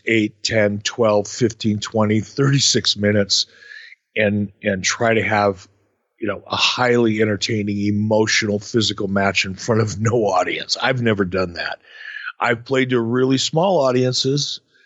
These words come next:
I've been in arenas and, and, you know, had to try to be in character and tell a story and create emotion in front of,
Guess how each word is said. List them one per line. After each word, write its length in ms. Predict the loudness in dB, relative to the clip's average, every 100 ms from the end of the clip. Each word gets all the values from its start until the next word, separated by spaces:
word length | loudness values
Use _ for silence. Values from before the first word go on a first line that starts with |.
| _ -20 _
I've 240 | -4 -2 -2
been 200 | -2 0
in 120 | 2
arenas 720 | 2 2 2 2 2 2 0
and, 440 | -2 -2 -2 -2 -4
and, 420 | -2 0 -2 -8 -20 _ -20 _ -4
you 80 |
know, 160 | -2 -2
had 360 | -4 0 0 2
to 220 | -2 -2 _ _ _ -4
try 200 | 0 2
to 80 |
be 220 | 2 2 0
in 100 | -2
character 480 | 0 0 0 -2
and 100 | -2
tell 200 | 0 0
a 40 | 2
story 520 | 0 2 2 4 2
and 160 | 0 -4 -12 -12 -10 -2
create 420 | 0 2 2 2
emotion 500 | 4 2 2 0 0
in 120 | -2
front 240 | 0 2
of, 280 | 2 -2 -8